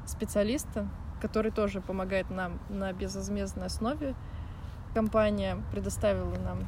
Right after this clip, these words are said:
человека, он приезжает в любое время, может прийти и сказать: «Вот здесь надо вот так, так», посоветовать, какое русло направить. То есть мы снимаем какой-нибудь слой у стен, потолка, пола, он смотрит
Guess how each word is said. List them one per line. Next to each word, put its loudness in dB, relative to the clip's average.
человека, 2
он 2
приезжает 2
в -2
любое 0
время, 2
может 0
прийти -2
и -2
сказать: 0
«Вот -2
здесь -2
надо 0
вот -2
так, 4
так», 6
посоветовать, 0
какое 4
русло 4
направить. 4
То 4
есть 2
мы 4
снимаем 2
какой-нибудь 2
слой 4
у 2
стен, 4
потолка, 2
пола, 6
он 2
смотрит 2